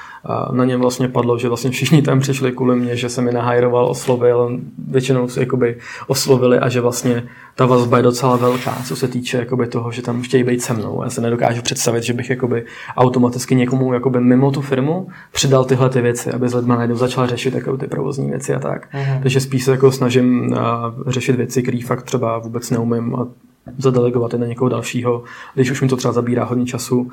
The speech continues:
Speaker 1: a zároveň jakoby budovat a stavět jakoby další lídry, který, který se profilujou a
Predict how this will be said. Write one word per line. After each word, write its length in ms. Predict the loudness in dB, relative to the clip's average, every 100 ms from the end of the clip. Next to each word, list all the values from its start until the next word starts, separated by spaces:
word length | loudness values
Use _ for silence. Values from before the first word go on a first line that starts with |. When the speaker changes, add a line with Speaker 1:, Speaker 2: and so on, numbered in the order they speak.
| -14 -20 -14 -2
Speaker 1:
a 500 | 2 4 2 2 0
zároveň 420 | 0 2 4 2
jakoby 280 | 0 -2 0
budovat 460 | 0 0 0 0 -2
a 40 |
stavět 400 | -6 -2 -2 -2
jakoby 400 | -4 -6 -4 -4 -4
další 500 | -4 -4 -6 -4 0
lídry, 280 | 0 0
který, 380 | -4 -4 -4 -4
který 260 | -6 -8 -8
se 260 | -8 -10 -6
profilujou 640 | -6 -4 -2 -2 -2 -4
a 200 | -4 -6